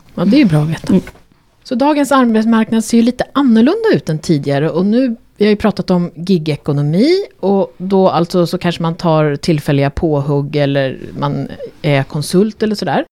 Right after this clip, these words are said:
Speaker 1: Och sen finns det också kombinatörer som vi har pratat om i ett annat avsnitt, alltså personer som har flera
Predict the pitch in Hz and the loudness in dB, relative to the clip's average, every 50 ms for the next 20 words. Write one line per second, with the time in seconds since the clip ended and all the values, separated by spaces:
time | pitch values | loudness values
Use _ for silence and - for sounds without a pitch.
0 | _ - - 202 220 214 202 - 202 190 - 208 185 180 - 185 - - 185 175 | _ -6 -4 0 0 0 0 0 -2 -2 0 -2 -2 -2 -4 -8 -4 -2 -2 0
1 | 170 170 170 170 170 - - - 165 160 165 175 196 240 302 339 - 294 247 226 | 0 0 -2 -2 -4 -6 -6 -2 0 0 2 2 2 0 0 -2 -2 -2 -2 -2
2 | 220 214 - 208 196 - 202 - 180 180 180 180 - 180 175 175 175 175 202 185 | -2 0 -2 -2 -2 -2 -2 -2 0 0 0 0 0 0 0 0 0 0 0 0
3 | 180 175 - 202 254 349 - - 160 165 - - 170 - 165 - - 170 160 160 | 0 0 0 0 0 0 0 -2 -2 0 0 0 -2 -2 -4 0 0 0 0 0
4 | 156 151 - 165 156 156 151 - - 165 151 151 | -2 -2 -4 -4 -4 -4 -4 0 0 2 2 2